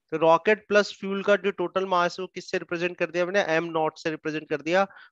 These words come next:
और जब t is equal to zero है, t is equal to zero second पे जो रॉकेट की वेलोसिटी है वो कितनी है, वी नॉट। आए समझ में? तो t is equal to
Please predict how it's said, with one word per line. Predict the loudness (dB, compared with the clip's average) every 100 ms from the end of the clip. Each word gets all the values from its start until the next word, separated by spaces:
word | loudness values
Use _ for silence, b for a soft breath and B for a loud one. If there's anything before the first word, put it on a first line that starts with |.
| _
और | -2 2
जब | 0 0
t | -8
is | -8 0
equal | 2 4
to | 0 -2
zero | -2 0 2
है, | 2
t | 0 -6
is | -8
equal | -4 -2 -4
to | -8
zero | -6 -6
second | -4 -6 -6
पे | -6
जो | -2
रॉकेट | 0 0 -2 -6
की | -4
वेलोसिटी | -2 0 -2 -6 -10 -12
है | -12 b b _
वो | -6 -4
कितनी | -4 -2 0
है, | 2
वी | 0 -4
नॉट। | -2 -4 _ -20 _ _
आए | 0 2 2
समझ | 0 -2
में? | -6
तो | -8 -14 -20 -10
t | -8 -6 -2 -2
is | 2
equal | 2
to | 2